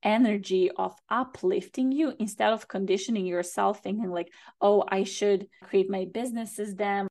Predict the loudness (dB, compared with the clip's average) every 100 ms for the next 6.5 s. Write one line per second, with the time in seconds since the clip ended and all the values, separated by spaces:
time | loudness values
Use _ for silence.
0 | -8 -10 -2 0 0 0 -2 -4 -6 -8
1 | _ -10 -10 -8 -4 0 2 2 0 -4
2 | -4 0 -2 -4 -8 0 2 2 -2 -4
3 | -4 -8 -12 -10 -10 -10 -4 -2 0 -4
4 | -8 -6 -4 0 -2 -4 -4 -2 0 -2
5 | -4 -2 -2 -4 -8 -6 -4 -2 -4 -4
6 | -6 -6 -6 -6 -8